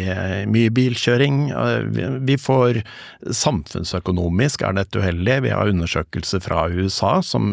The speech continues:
som viser at, eh, hadde New York, San Jose og San Francisco, eh, ligget på amerikansk gjennomsnitt i å tilrettelegge for boligbygging, så hadde amerikansk B N P vært tre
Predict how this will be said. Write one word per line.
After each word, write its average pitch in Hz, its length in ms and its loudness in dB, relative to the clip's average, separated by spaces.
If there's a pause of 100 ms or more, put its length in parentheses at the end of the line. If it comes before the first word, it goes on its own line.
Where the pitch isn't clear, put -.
som 104 200 -2
viser 90 400 -2
at, - 360 -4
eh, 101 200 2 (580)
hadde 107 500 0
New 101 140 0
York, 139 440 0 (380)
San 104 240 -2
Jose 113 600 0
og 95 120 -4
San 98 160 -2
Francisco, 110 640 0 (640)
eh, 110 440 0 (120)
ligget 120 480 0
på 101 180 -2
amerikansk 107 840 0
gjennomsnitt 95 880 0
i 101 140 0
å 107 80 0
tilrettelegge 98 640 0
for 123 100 0
boligbygging, 113 600 2 (420)
så 127 240 0
hadde 90 240 0
amerikansk 90 640 -2 (100)
B 92 100 0
N 101 160 0
P 104 200 -2
vært 92 380 -2
tre 78 240 -6